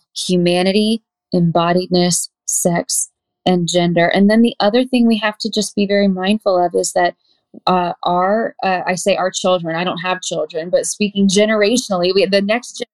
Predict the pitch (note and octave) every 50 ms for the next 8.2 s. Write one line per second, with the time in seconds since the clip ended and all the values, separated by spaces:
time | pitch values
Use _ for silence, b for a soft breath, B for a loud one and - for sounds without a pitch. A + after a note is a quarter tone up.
0 | _ _ - A3 A#3 - - G#3+ G3 - - - - A#3 A3 A#3 A3+ G#3 G3+ G3
1 | F3+ F3+ - G3+ - G3 F#3+ F#3 - - - - G#3 G#3 G2+ F#3+ G3+ G#3+ A#3 G#3
2 | - _ B B B B B B B - G3 A3+ A#3 A#3+ A#3 A#3 A3+ - - _
3 | - - - B3+ C4 B3 B3+ A3+ G3+ F3+ E3 E3+ E3 D#3 D#3 D#3 D#3 - - -
4 | - - _ _ _ - F#3+ G3 G3 - - F3+ F3+ E3+ - F3 F3 F3 E3+ -
5 | G#3 A#3 A3+ F3+ E3+ E3 E3 - - F#3+ G3 G3+ G#3 - - - A#3+ B3+ B3+ A#3
6 | G#3 G3+ G3+ G3 - _ F#3+ G3+ A3+ B3+ B3+ - - A#3+ A3+ G3+ G#3 A#3 - -
7 | - - G#3 G3+ G3+ - - G3 F3+ - F#3+ F3 - - F3 E3+ F3+ F3+ F3 E3
8 | E3 F3 - -